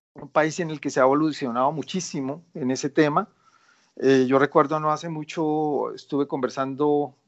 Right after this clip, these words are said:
con alguna empresa que estaba trabajando en el área de, de, de, de ese tipo de, de aplicaciones hacia el,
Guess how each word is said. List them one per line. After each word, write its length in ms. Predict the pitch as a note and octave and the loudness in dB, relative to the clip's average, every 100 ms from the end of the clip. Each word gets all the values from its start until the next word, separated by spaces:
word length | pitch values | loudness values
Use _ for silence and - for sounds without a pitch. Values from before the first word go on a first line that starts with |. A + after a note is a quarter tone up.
| - | -18
con 360 | C#3 C3+ B2 | -10 -6 -4
alguna 640 | A#2+ A#2 A2+ B2+ C3+ C#3+ C#3+ | -4 -6 -4 -4 -2 0 0
empresa 720 | C#3+ - D3 C#3 - D3 C#3+ | -2 0 4 4 2 -2 -4
que 100 | C3 | -8
estaba 400 | - C#3 C3 C#3 | -2 2 4 4
trabajando 380 | C#3 A#2+ B2+ C#3 | 0 -4 -2 0
en 60 | |
el 60 | C3+ | 2
área 280 | B2 C3+ C#3 | 2 4 4
de, 300 | C3+ A#2+ G#2+ | 2 0 -4
de, 340 | G#2+ B2+ B2 | -4 -2 -2
de, 220 | B2 B2 | -4 -6
de 120 | B2 | -6
ese 140 | B2+ C#3+ | -12 -12
tipo 340 | C#3+ C3 D#3 | -10 0 2
de, 240 | D3 A2+ G2+ _ _ _ _ | 2 0 -4 _ _ _ _
de 100 | - | 0
aplicaciones 760 | B2+ C3+ C3 A#2+ - C3+ D3 C#3+ | 0 0 0 0 0 0 0 -2
hacia 260 | D3 - B2+ | -2 2 4
el, 340 | B2 A#2 A2+ | 4 0 -10